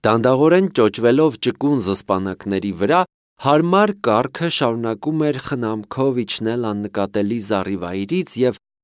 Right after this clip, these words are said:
վերջապես, մարգագետինների միջով ջրաղացների կողքով սլացավ, թեթև դղրդոց արձակելով կամուրջների վրա, թեթև ցնցվելով փափուկ հողի հարթության վրա։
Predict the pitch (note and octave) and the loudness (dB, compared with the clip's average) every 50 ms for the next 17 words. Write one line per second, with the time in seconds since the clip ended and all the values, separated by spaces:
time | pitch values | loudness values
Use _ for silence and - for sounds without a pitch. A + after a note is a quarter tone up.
0 | _ - G#2+ A2 A2 G#2+ - - F#2+ F#2+ - - F3 F3 - - - _ _ _ | _ 0 0 0 0 -2 -4 -4 -4 -2 0 2 2 2 2 -2 -6 _ _ _
1 | _ _ - A2+ B2 C3+ C#3 C3 C#3 C3+ B2 C#3 C#3+ C#3 D3+ D3 D3+ D3 C#3+ C#3 | _ _ -2 2 2 2 2 2 0 0 0 0 0 0 -2 -2 0 0 0 0
2 | C#3+ C#3+ B2+ A#2 A2+ G2+ - - D3+ E3+ F#3 F3+ - - _ _ _ _ - - | 0 -2 -2 -4 -6 -6 -4 0 2 2 2 2 -2 -8 _ _ _ _ -2 0
3 | B2 A#2+ A#2+ A#2 G#2+ A#2 A#2+ A2+ - - B2 A2+ A2 A2+ G2+ - A2 G2 F#2+ - | 2 2 2 2 2 0 -2 -2 -2 -2 -2 -2 -2 -4 0 0 0 0 0 -4
4 | - - - A#2+ G#2+ - - - G#2+ G2+ F2+ E2+ F2 - - - D#3+ E3+ F3 - | -10 -8 -6 -4 -4 -2 -4 -2 -2 0 0 -2 -2 -2 -4 -2 0 0 0 0
5 | - _ _ _ _ _ _ - D3+ D3 C#3+ - D#3 F3 F#3+ D#3+ C3+ A#2+ B2+ A2 | -2 _ _ _ _ _ _ 0 2 2 2 2 0 0 0 0 0 -2 0 0
6 | G2 G#2 F#2 E2+ F#2+ B2 D3 D#3 - - - - G#2 - - - G2+ F2+ - - | 0 -2 -4 -2 -2 -2 0 -2 -4 -6 -6 -6 -6 -6 -6 -6 -6 -6 -4 -2
7 | F#2 F2+ F2+ G2 A#2 A#2+ A2 - G#2 F2+ E2+ F2 F#2 E2 - - G2 F2+ E2+ E2 | -2 0 0 0 0 -2 -4 -4 -4 -4 -4 -4 -6 -8 -8 -8 -8 -6 -6 -6
8 | D#2 E2 E2+ F2+ D#2+ E2 F#2 F2 E2+ D2 C2+ - _ _ _ _ _ _ _ _ | -6 -8 -10 -10 -8 -8 -8 -8 -8 -10 -12 -16 _ _ _ _ _ _ _ _
9 | _ - A2 G2+ G2 G2 A#2 B2+ C3 B2 - - - - G#2 F#2 - - - G2 | _ -2 -2 -2 0 0 -2 -2 -4 -4 -4 -8 -8 -8 -8 -6 -8 -4 -2 -2
10 | F#2+ G2 A#2+ D3+ D#3 C3+ - - _ _ _ _ _ _ - - B2 A#2 - - | 0 0 2 0 0 0 -2 -6 _ _ _ _ _ _ -4 -2 -2 -2 -2 -2
11 | - F3 D#3 - - A2 G#2 G#2 G2 G#2+ A#2 B2 G2+ F#2 - D2 D#2+ - - - | -4 -4 -4 -4 -4 -2 -2 0 0 -2 -6 -6 -8 -8 -10 -10 -10 -10 -12 -12
12 | - F2+ - - - E2+ D2 C#2+ C2+ B1 - - - - | -12 -10 -10 -10 -10 -10 -10 -10 -12 -16 -18 -20 -20 -20